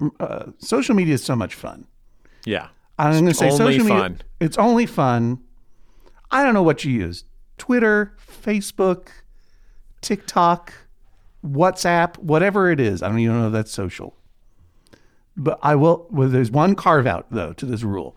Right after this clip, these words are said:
Speaker 2: Mm-hmm.
Speaker 1: Don't don't mess around with Peter Piper Pizza Twitter, <laughs> 'cause you will get roasted.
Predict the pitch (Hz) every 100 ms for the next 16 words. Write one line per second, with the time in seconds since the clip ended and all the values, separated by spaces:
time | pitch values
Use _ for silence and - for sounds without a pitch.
0 | - - - - 131 113 117 131 151 160
1 | - - - - - - - - - _
2 | - 135 143 156 175 156 165 143 135 139
3 | - - 131 117 - - - 160 131 135
4 | 127 135 131 104 117 127 104 123 - -
5 | - - - - - 160 131 131 165 156
6 | 143 143 127 117 - - -